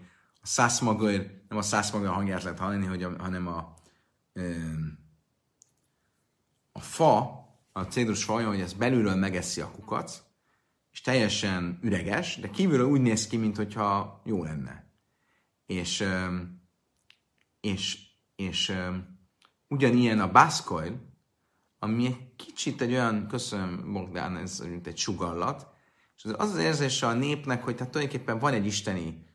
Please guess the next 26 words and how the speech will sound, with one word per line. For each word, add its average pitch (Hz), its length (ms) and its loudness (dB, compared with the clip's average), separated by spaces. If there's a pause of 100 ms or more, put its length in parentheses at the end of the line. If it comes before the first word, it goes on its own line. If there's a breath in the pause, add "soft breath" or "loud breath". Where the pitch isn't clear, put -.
sugallat, 120 640 0
az 98 80 -8
olyan, 98 120 -2
mint 92 120 -4
a - 60 -8
profécia, 127 540 -4
nem, 156 200 0
nem 165 200 2
érzik 123 380 2
azt, 123 220 0
hogy 113 180 -4
teljesen 113 440 0
elveszett 92 520 -4
minden, 82 300 -6
hogy 82 140 -6
nem 110 200 2
olyan, 95 260 0
mint, 90 280 -4 (260 loud breath)
már 95 260 0
az, 90 140 -6
mint 87 260 -6
a, 85 220 -6 (220 loud breath)
az 98 140 -2
előző 87 580 0
nemzedékekben 80 840 -6
volt. 65 200 -14